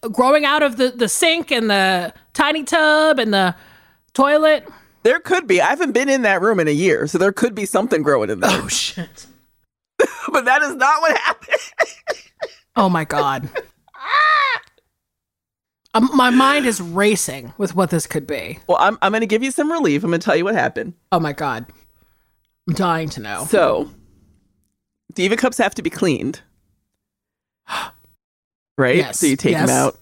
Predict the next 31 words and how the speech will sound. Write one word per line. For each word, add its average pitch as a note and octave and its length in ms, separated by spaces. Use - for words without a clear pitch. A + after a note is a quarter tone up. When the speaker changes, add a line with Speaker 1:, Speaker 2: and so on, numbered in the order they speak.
Speaker 2:
you - 80
clean B2 240
'em. D#3 180
And C#3+ 80
for E3+ 80
some G3+ 180
people, G3 240
it's F3 120
a E3 40
whole F3 180
process. C3+ 680
I F3+ 680
will E3+ 200
<laughs> - 0
say A3 480
that C3 360
I B2 120
was D3 140
in E3+ 140
my E3 220
bathroom, C#3 560
which C3 180
is C3+ 340
still - 260
haunted, E3+ 380
but D3 100
I C#3 60
have D3 240
to D3+ 100
use A#2+ 220
it. F3 200